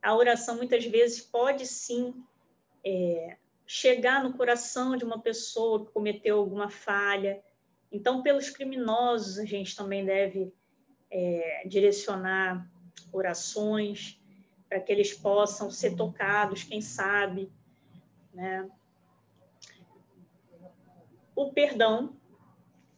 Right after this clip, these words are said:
Perdão é, é necessário e tá lá dizendo, né?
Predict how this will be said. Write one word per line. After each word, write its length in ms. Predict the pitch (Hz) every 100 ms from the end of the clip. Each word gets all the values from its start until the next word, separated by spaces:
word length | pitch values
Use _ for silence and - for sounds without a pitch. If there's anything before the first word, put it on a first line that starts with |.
| _ _ _ _ _ _ _ _ _ _ _ _ _
Perdão 680 | 208 180 180 190 196 208 220
é, 840 | 208 208 208 208 196 185 175 170 - - _ _ _ _ -
é 60 |
necessário 880 | 214 254 254 247 - 226 262 277 247
e 140 | 240
tá 200 | 240 269
lá 180 | 254 220
dizendo, 560 | 220 233 190 175 - 165
né? 360 | 196 208 214